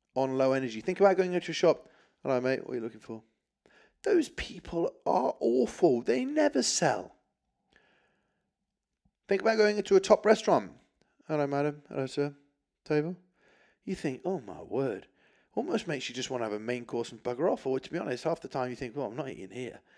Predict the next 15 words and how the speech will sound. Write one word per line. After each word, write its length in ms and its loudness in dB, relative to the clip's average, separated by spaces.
"Madam, 420 6
sir, 480 12
lovely 400 6
to 140 -2
see 260 0
you." 400 0
You're 100 4
booked 340 2
in, 80 2
I 60 4
presume? 420 -2
Yes, 340 0
nine 280 -2
P 160 2
M. 180 4